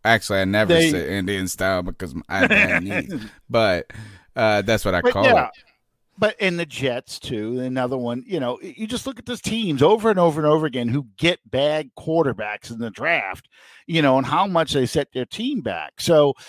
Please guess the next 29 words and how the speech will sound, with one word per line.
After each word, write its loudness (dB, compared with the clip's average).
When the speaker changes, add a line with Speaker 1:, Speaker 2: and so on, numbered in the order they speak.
Speaker 2:
you 0
want -2
to -6
find -6
a -2
guy 2
who 4
can 2
at -8
least -4
be, 0
and 0
this 0
is -14
the -2
good -4
news -4
with -8
Teddy -6
Bridgewater, -6
can -10
at -8
least -8
be -4
a -2
caretaker -4
for -12
your 0
offense, -6